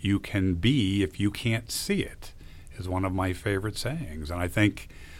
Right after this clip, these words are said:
until the day comes where there's a lot of Hispanic P As, African American P As, American Indian P As, uh, those who are otherwise, uh, underrepresented in medicine,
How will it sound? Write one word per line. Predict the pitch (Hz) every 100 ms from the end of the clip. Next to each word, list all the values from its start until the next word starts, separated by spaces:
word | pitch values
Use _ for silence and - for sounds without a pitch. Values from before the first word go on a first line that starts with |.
| - -
until | 101 95 123 131
the | 110
day | 104 110 107
comes | 107 - 139 147 107 95
where | 95
there's | 92 95 92
a | 98 -
lot | 101 95 101 113 117
of | 113 98 98 95 90 - - - -
Hispanic | - - - 107 104 98 -
P | 107 98 101 95
As, | 92
African | 92 92 98 101
American | 92 95 98 92 95
P | 85 101 95 95
As, | 90
American | 92 98 95 95
Indian | 95 98 95 92
P | 90 104 95 92 92 95
As, | 87 - - - -
uh, | 98 95 90
those | 95 107 110 101
who | 107 98 95
are | 95 92 95 90 - -
otherwise, | 110 107 104 92 92 92 82 - -
uh, | 98 98 107
underrepresented | 107 101 98 98 92 87 98 98 92
in | 92 92
medicine, | 107 151 127 - 78 85 -